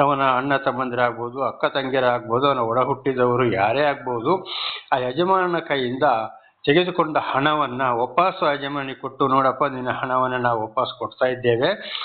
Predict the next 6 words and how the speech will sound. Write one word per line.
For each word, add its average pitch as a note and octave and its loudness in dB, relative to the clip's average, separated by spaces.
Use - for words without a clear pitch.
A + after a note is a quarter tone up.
ಅವನನ್ನ F3+ 0
ಬಿಟ್ಟು D#3+ -4
ನೀನು D3 0
ಕಳಿಸ್ಬೇಕು" C3+ 0
ಅಂತ B2 0
ಕೇಳಿಕೊಂಡಾಗ, B2 0